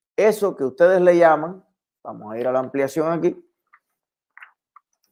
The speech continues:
aquí lo tengo, dice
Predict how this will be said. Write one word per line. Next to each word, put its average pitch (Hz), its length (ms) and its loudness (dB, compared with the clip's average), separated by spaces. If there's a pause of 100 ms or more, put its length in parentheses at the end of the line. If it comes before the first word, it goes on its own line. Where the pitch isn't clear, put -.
(460)
aquí 101 180 -16
lo 123 160 -2
tengo, 165 320 2 (3750)
dice 156 600 4